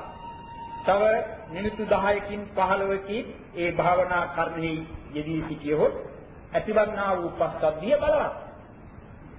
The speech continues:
ඊටත් එහා තව ගියොත් ඒ අවස්ථාවේදී ඇතිවන පස්සද්ධිය ඊටත් වඩා බලවත්.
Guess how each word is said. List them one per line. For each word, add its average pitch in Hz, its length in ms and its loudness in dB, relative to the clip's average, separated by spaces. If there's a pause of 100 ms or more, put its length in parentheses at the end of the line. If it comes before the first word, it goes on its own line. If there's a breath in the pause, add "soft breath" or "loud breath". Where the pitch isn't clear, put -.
(320)
ඊටත් 233 500 2
එහා 214 300 4
තව 202 260 4
ගියොත් 220 460 0 (300)
ඒ 220 200 4
අවස්ථාවේදී 190 760 2
ඇතිවන 165 340 0
පස්සද්ධිය 156 580 0
ඊටත් 269 340 0
වඩා 202 320 4
බලවත්. 240 400 4